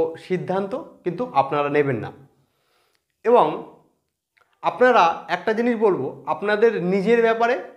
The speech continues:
কিংবা নিজের আত্মবিশ্বাসের ব্যাপারে একটু সাবধান থাকবেন, কিন্তু নিজের আত্মবিশ্বাসটা সবসময়, নিজের ওপর কনফিডেন্সটা একটু বেশি রাখার কিন্তু চেষ্টা করবেন। এটা কিন্তু আপনাদের জীবনে দরকার। তাই বললাম, নিজের উপর বিশ্বাসটা রাখুন কিংবা রাখার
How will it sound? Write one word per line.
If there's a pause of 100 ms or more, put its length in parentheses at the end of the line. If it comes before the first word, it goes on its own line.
(960)
কিংবা
নিজের (140)
আত্মবিশ্বাসের
ব্যাপারে (260)
একটু
সাবধান
থাকবেন,
কিন্তু
নিজের
আত্মবিশ্বাসটা (180)
সবসময়,
নিজের
ওপর
কনফিডেন্সটা (320)
একটু
বেশি
রাখার
কিন্তু
চেষ্টা
করবেন। (240)
এটা
কিন্তু
আপনাদের
জীবনে (140)
দরকার। (520)
তাই
বললাম, (300)
নিজের
উপর
বিশ্বাসটা
রাখুন
কিংবা
রাখার